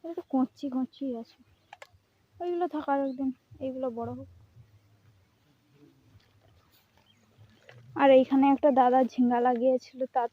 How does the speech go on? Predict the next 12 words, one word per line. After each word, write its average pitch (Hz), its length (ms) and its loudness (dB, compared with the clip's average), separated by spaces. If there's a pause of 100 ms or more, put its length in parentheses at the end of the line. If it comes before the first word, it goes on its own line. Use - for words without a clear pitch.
তো 262 100 -14
ঝিঙ্গা 254 360 2
হয়নি, 254 580 -4 (680)
শুধু 277 140 0 (100)
ফুল 285 240 2
হয়েছে 247 320 0
বেশি, 233 320 -10 (720)
শুধু 302 220 2
হলুদ 254 420 0 (180)
দেখাচ্ছে 247 520 -4
চারিদিকে 226 520 -4
ফুল, 220 380 -8